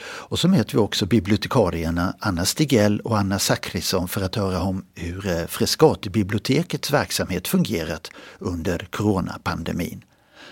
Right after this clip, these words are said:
Men allra först ska vi följa med bakom bokhyllans reporter Cecilia Burman som, eh, tidigare i veckan gav sig ut på campus och frågade en del studenter som trots allt var på plats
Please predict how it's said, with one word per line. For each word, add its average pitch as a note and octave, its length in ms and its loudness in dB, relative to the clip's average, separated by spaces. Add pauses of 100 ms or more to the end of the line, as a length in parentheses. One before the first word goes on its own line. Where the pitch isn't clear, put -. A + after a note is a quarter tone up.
(320)
Men F3 300 4 (180)
allra C#3 300 4
först - 500 0
ska - 200 2
vi G2 120 4
följa G2 260 2
med F2 220 2
bakom G2+ 340 0
bokhyllans F2+ 640 0
reporter F#2 580 -2
Cecilia A#2 560 4
Burman G2 680 0 (320)
som, F2+ 360 -2
eh, E2+ 220 0
tidigare C3+ 540 4
i D#3 40 4
veckan C#3 380 0
gav F2+ 160 2
sig G2 180 2
ut D#2+ 200 -2
på - 100 2
campus - 600 -4
och - 380 -8
frågade G2 420 4
en G2+ 80 2
del F2+ 200 0
studenter - 640 -2
som G#2 240 0
trots - 340 -2
allt F#2+ 380 -2
var A2 160 2
på - 140 -6
plats - 520 -4